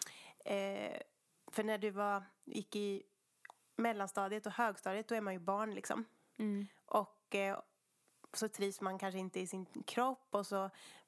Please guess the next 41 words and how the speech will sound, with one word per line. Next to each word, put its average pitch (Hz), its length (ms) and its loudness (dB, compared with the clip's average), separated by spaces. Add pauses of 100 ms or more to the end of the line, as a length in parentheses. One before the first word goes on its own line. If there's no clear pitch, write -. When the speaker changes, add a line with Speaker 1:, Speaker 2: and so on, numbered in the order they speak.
(140)
Speaker 1:
tror 214 160 4
man 190 140 2
att, 190 220 -2
ja, 208 160 6
då 196 80 -2
måste 196 300 0
jag 185 80 0
börja 190 160 0
träna 214 360 2
för 262 100 -2
att - 200 -6
börja 190 280 2 (320)
trivas 214 360 2
med 233 100 2
mig 233 100 0
själv. 196 300 -6
Men 214 160 2
det 214 60 4
Speaker 2:
Ja. 208 80 4
Speaker 1:
kanske 220 180 4
inte 214 140 -2
alls 226 340 4
är 214 60 -2
det, 185 360 0
den 202 280 0
anledningen. 202 560 0
Det 208 80 0
kanske 196 220 -2
är 185 40 -2
något 196 160 -2
helt 220 220 2
annat. - 380 -2 (220)
Men, 220 280 4
ehm, 208 360 0
det 220 60 6
är 220 40 4
nog 220 160 0
bra 233 340 4
att - 200 -2
man, 202 360 0 (580)
ehm, 190 680 -2